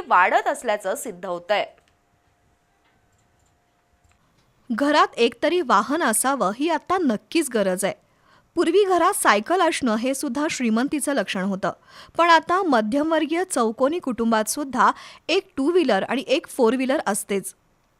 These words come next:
Speaker 2: एकीकडं महागाई वाढतीये म्हणून कितीही ओरड होत असली तरी दुसरीकडं वाहन विक्री प्रचंड प्रमाणात होतीये.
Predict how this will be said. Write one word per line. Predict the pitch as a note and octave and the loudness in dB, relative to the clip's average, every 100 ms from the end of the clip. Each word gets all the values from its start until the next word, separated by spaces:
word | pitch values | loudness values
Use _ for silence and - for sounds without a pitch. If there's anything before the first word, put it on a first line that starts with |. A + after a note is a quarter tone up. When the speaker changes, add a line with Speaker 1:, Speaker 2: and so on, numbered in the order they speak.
| _ - - - - | _ -20 -20 -20 -8
Speaker 2:
एकीकडं | D4 D#4 G4 G#4+ A#4 A4 | -4 0 0 2 2 2
महागाई | E4 D#4 E4 F#4 | 2 2 2 4
वाढतीये | C4+ A3 A#3 E4 G#3+ | 4 4 0 0 2
म्हणून | A#3 C#4 | 2 0
कितीही | D#4+ A#3+ C4 D#4+ | -2 -4 0 2
ओरड | A4+ C4+ C4+ D4+ | 4 4 2 0
होत | C4 A#3 | 0 0
असली | C#4+ D4 G#3+ G3 | -2 -2 -4 -4
तरी | A#3+ | -4
दुसरीकडं | A3+ A3+ - D4 E4 F#4 F4+ | -4 -6 -4 -6 -2 0 2
वाहन | A#3 C4 D#4 G4 | 2 2 0 -2
विक्री | D4 A#3+ E4+ | -2 -2 -4
प्रचंड | - G#3+ A#3+ C#4 | -2 -4 -2 -2
प्रमाणात | G4 B3+ G#3+ G3+ G3+ | -2 0 2 2 0
होतीये. | F#3+ F#3+ F3+ | -4 -6 -4